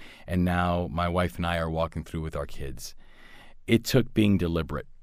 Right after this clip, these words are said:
It took being thoughtful. It also took understanding and dealing with this measure and these elements of trauma. It meant understanding your past, but also knowing that you wouldn't be enslaved by it.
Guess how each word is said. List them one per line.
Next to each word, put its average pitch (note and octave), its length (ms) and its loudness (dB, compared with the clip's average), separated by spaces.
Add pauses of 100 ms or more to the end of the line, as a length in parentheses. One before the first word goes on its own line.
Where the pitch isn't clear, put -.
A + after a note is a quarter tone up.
(500)
It G#2 120 4
took G2+ 220 0
being F2+ 240 2
thoughtful. E2+ 580 0 (600)
It A2+ 160 8
also B2+ 340 8
took G#2 440 0
understanding G2 680 2
and E2+ 100 0
dealing F2+ 300 0
with E2+ 140 -4
this F2+ 200 -6
measure F2 380 -2
and E2+ 120 -2
these E2 140 -2
elements D#2 400 -2
of - 80 -10
trauma. - 380 -8 (920)
It G#2 140 4
meant G2+ 280 6
understanding A#2 600 4
your A2 120 2
past, D#2+ 500 0
but F#2+ 160 -2
also F2+ 240 0
knowing F2+ 240 2
that E2+ 160 -4
you F#2 60 -2
wouldn't E2+ 180 -2
be E2+ 120 -2
enslaved G#2 460 0
by - 180 -6
it. - 100 -18